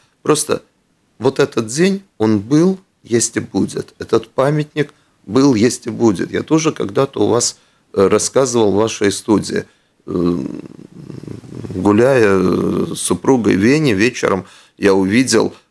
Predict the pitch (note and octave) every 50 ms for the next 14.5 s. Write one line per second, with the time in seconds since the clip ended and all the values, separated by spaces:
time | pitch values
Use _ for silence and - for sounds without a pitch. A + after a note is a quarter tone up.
0 | _ _ - A#2 B2 C3 B2 G#2 - - G#2 G2 - G2 F2+ - - F#2 F#2+ F#2+
1 | G2 F#2+ F#2 F#2 G2+ G#2+ B2+ B2+ - - G#2 F#2+ F#2 F2 F#2+ - _ _ _ _
2 | _ F2 G#2 B2 C3+ D3+ D3 B2+ G#2 G2+ - _ A2+ A#2+ A#2 G2+ - _ F#2 F#2
3 | - - - F#2 A2+ B2+ B2 - - - E2+ F2+ F#2 - - - F#2 F#2+ F2+ G#2+
4 | C3 C#3 - - G#2 - - G2 F#2 E2+ A2 B2 A#2 A2 G#2+ G2 F#2 F2+ F2+ F2+
5 | F#2+ F#2+ F#2 F2 F#2 - - - G2 G2 F#2+ G#2 B2 B2+ A#2+ - - - _ _
6 | _ - - F#2 E2+ F#2 F#2+ - - C3 B2 G#2+ G2+ G2 G2 G#2 F#2+ - - G#2
7 | G2 F#2+ G#2 G#2 G#2 - G#2 F#2+ G2+ B2 C3+ C#3+ C#3 B2 A#2 G#2 - - A2 G2
8 | F#2+ G2 F#2 G#2 B2 B2 - - - F#2 F2+ - - - - F#2 A#2+ B2+ C3 A2+
9 | G2+ - - - F2+ F2 - - - B2 B2+ C3 A#2+ A2+ G#2 G#2 G2+ - - -
10 | - _ _ _ - - E2+ F#2 G2 G#2+ A2 - C3+ C3+ B2 A#2+ A2+ G2 F2+ F2+
11 | G2 G#2+ A#2+ A#2+ A#2 - - A2 A2 G#2+ A2+ A2+ - - - A2+ A#2 - - A#2
12 | A#2 A2 - - A2 G#2 G2+ G#2+ G#2+ G2+ G#2 G#2 G2+ - A2+ A2+ A#2 A2 G2+ -
13 | - G2 - _ - - - - B2 A#2 - - A2 G#2 - - A2+ - - -
14 | B2 A#2 G2+ F#2 - - F2 G2 -